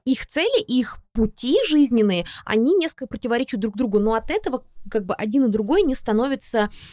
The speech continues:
м, злом или добром. Это просто вот их путь, и, э, тут еще важна система иерархическая, взятая из конфуцианской культуры.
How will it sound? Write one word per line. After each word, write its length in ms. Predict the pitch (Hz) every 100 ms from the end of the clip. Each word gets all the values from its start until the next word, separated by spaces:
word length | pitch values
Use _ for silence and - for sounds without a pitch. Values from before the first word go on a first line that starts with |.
| -
м, 220 | 202 190 185
злом 340 | 220 277 294
или 200 | 226 220
добром. 420 | 196 214 254 214
Это 160 | 185 208
просто 340 | - 208 -
вот 140 | 190 190 233
их 260 | 214 -
путь, 380 | - 349 427 - -
и, 580 | 254 254 247 233 220 214 - - -
э, 600 | - 214 196 190 185 180 185 208
тут 120 | 311
еще 200 | 277 269
важна 300 | 226 226 220
система 380 | 196 - 262 226
иерархическая, 1120 | - 220 208 202 - 339 403 - 339 320 311
взятая 360 | - 233 277 254
из 80 | -
конфуцианской 800 | 233 226 233 247 233 220 - 214
культуры. 560 | 226 202 233 226 196